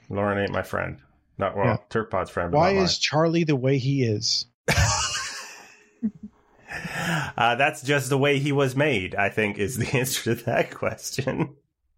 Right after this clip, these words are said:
Speaker 1: <laughs>
Speaker 2: <laughs>
Speaker 1: I don't have another one.
Speaker 2: Well, I think he also is, like, he just gets the latitude that's surprising from the front office. Like, the bunting with two strikes thing is just baffling. I don't know why that's allowed to continue, but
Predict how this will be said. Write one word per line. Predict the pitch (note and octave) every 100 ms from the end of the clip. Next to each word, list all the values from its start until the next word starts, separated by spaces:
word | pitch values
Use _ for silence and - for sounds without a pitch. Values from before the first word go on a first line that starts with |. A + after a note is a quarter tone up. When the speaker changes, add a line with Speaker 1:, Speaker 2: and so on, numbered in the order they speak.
| _ _ _ _ _ _ _ _ _ _ _ -
Speaker 1:
<laughs> |
Speaker 2:
<laughs> | C3+ -
Speaker 1:
I | G#3 - A3+ F#3+ - F3 - - A3 - G#3+ G#3+ G3 G#3 D#3+ D#3+ D#3
don't | - C#3+ C#3
have | B2 C3+
another | C3 B2 D3+ B2+ A2
one. | G#2 A#2 B2+ - - - -
Speaker 2:
Well, | G3+
I | A3
think | A3+ E4
he | B3+
also | A3 D#3+
is, | E3+
like, | D#3+
he | - F#3
just | G3+ -
gets | G3+
the | G3+
latitude | D#3+ D3 F3 - C3
that's | A2+ A2
surprising | A2 B2+ C3 A2+ G#2
from | G#2
the | A2+
front | A#2 A2+
office. | A2 - F#2+
Like, | A2 G#2+
the |
bunting | A2+ C#3 C3+ B2+
with | A2+
two | B2+
strikes | - A#2+ A#2+ -
thing | G#2 G2
is | F#2+
just | - G#2 - _ _ _
baffling. | - A2 G#2+ G#2 G#2 G#2 - - - - - -
I |
don't | C3+
know | C3+
why | C3 C3+
that's | C3 B2+
allowed | C3 B2+
to | B2
continue, | B2+ A#2 C#3 D#3+ F#3
but | C#3 C3+